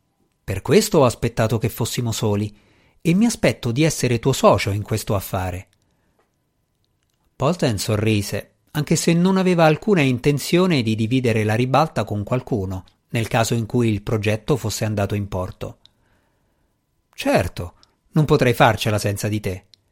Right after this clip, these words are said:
ma prima dobbiamo scoprire dove è stata trovata questa riserva." "Ho dato un'occhiata al rapporto della polizia thailandese.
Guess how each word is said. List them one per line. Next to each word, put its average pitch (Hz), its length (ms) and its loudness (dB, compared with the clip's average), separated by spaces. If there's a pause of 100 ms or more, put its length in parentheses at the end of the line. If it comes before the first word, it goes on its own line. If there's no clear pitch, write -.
(200)
ma 147 140 -2
prima 208 300 2
dobbiamo 110 360 0
scoprire 131 520 0
dove 117 200 0
è - 20 0
stata 117 280 -2
trovata 127 380 0
questa 98 240 -8
riserva." 95 500 -2 (1200)
"Ho 202 120 -2
dato 160 320 0
un'occhiata 156 580 0
al 117 120 0
rapporto 131 600 0
della 117 240 0
polizia 139 500 0
thailandese. 107 840 -4